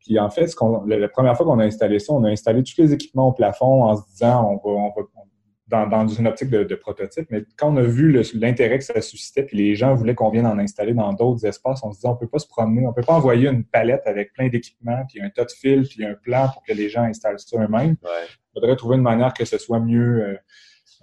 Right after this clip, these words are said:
Speaker 1: euh, mieux packagé, mieux, mieux assemblé, plus facile à installer, plus facile à supporter, puis que les équipements soient protégés davantage, parce que le gymnase, c'est probablement un des environnements les plus arides pour de la technologie en général dans une école.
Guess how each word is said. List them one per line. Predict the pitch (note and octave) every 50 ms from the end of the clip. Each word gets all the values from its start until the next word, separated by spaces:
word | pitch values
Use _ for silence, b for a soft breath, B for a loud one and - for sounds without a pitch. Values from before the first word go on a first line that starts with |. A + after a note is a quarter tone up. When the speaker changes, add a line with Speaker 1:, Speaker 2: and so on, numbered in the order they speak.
| F#2
Speaker 1:
euh, | F#2+ F#2+ F#2+ F#2+ F#2+
mieux | G#2+ A2+ A2+ A2+
packagé, | - A#2+ A#2+ - C3+ B2 A#2+ A#2 B2+ C#3 D3 D3
mieux, | C#3 B2 A#2+ B2 B2 A#2+
mieux | A2+ A2 A#2+ B2 B2+
assemblé, | B2 B2 A#2+ - B2+ A#2 A2+ A2+ A#2 C3 C3
plus | C3 - -
facile | - - B2 A#2+ - - C#3 B2+
à | A#2+
installer, | A#2 A#2 - - - A2 G#2+ A2+ A#2+ B2+
plus | A#2+ - -
facile | _ A2 A2 - C3+ B2
à | A2+
supporter, | G#2+ - - - - A2 - - - C3 C#3+
puis | C#3+ - -
que | - A2+
les | G#2+ G#2 G#2+
équipements | G#2+ - _ _ A#2 A#2 B2
soient | - - A2 G2
protégés | - - G#2 - G#2 G2+ G2+ A2+
davantage, | A#2 A2+ G#2 G2+ G2+ G2 F#2+ - A#2+ C#3+ - -
parce | - G2 -
que | -
le | G#2 G2 G2 F#2+
gymnase, | F#2 G#2+ G#2+ G#2 A2+ A2+ A#2 A#2 -
c'est | G#2+ -
probablement | _ G#2 G2+ G2+ G2+ G#2 A2+
un | A2+ A2
des | G#2 G2 G2+
environnements | G2+ G2 G2+ G#2 G2 G2+ G2+ G#2 A2
les | A2 G#2 G2+
plus | G2+ - - G#2+ G#2+
arides | G2 F#2+ G#2+ A2 A2+ A2+ A2+ -
pour | G#2 G#2 G#2
de | -
la | G2 E2+
technologie | - F#2+ - - G#2+ G#2 G2+ G2 G2 G2 A2
en | A2+ A2+
général | A2+ A2 G#2 G2+ G2+ G#2 A2 A2+ A#2
dans | A2 G#2
une | G#2 G#2 G#2 G2+
école. | G2+ - C3+ D3+ F3+